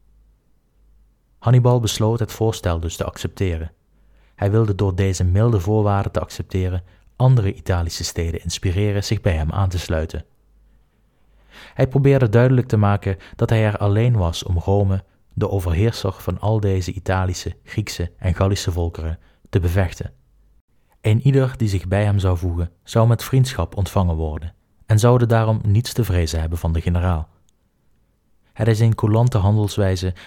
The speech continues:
die Hannibal tijdens zijn gehele campagne zou hanteren om bondgenoten van zijn vijand te inspireren om zich bij hem aan te sluiten.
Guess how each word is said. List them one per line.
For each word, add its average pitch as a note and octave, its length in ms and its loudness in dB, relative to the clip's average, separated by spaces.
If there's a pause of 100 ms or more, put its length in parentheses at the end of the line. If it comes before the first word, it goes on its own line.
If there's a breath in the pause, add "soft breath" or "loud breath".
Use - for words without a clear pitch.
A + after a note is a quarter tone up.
die G#2 160 4
Hannibal B2 580 4
tijdens G#2+ 300 2
zijn F#2+ 180 2
gehele G#2 380 2
campagne F2+ 420 2
zou E2 160 0
hanteren F2+ 560 -2 (240 loud breath)
om G2 160 2
bondgenoten G#2+ 600 2
van G#2 160 4
zijn G2+ 140 2
vijand E2+ 500 -2
te - 80 -10
inspireren F#2+ 680 -2 (180)
om G#2+ 120 0
zich G#2 120 0
bij E2+ 120 0
hem D#2 140 -2
aan F2+ 160 0
te E2+ 100 -4
sluiten. - 440 -8